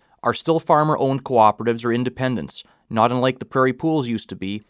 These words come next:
but the Prairie Pools are a thing of the past, having gone through mergers and acquisitions to the point where the grain business is no longer farmer-owned in Western Canada.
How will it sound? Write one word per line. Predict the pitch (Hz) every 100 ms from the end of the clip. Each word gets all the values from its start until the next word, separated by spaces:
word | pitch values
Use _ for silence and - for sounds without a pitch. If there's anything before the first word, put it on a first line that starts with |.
| _
but | 101
the | 104
Prairie | - 123 120
Pools | - 135 117 113
are |
a | 110
thing | 117 117
of |
the | 107
past, | 127 113 98 -
having | 110 113 113
gone | 110 110
through | 113
mergers | 104 110 120 131
and | 135
acquisitions | 135 147 143 143 - 123 -
to | 120
the |
point | - 127 117
where | 117
the | 110
grain | 120 131 127
business | 117 113 123 -
is | 113
no | 117
longer | 117 113 110
farmer-owned | - 117 113 113 113 107
in | 101
Western | 104 - 101
Canada. | 104 117 110 85